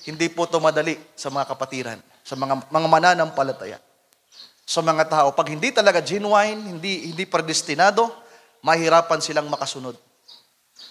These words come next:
Alam nyo ba kung ano meron sa Wilderness of Paran? Ano meron sa ilang? Sanctification process na yon. Kung maalala yung pagtuturo natin,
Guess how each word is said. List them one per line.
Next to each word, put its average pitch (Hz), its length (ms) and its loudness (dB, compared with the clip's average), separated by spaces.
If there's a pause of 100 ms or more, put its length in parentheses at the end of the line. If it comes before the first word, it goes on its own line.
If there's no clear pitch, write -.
(160)
Alam 262 180 4
nyo 240 120 -2
ba 240 120 4
kung 220 160 2
ano 214 80 -2
meron 214 240 2
sa 202 160 0
Wilderness 190 480 -2
of 156 80 -8
Paran? 156 320 2 (240)
Ano 165 160 -6
meron 170 320 -2
sa - 80 -4
ilang? 147 240 -2 (640)
Sanctification 214 920 2
process 208 480 2
na 214 80 -4
yon. 226 200 -2 (2250)
Kung 165 120 -4
maalala 254 380 6
yung 247 140 -4
pagtuturo 226 560 -2
natin, 220 600 -2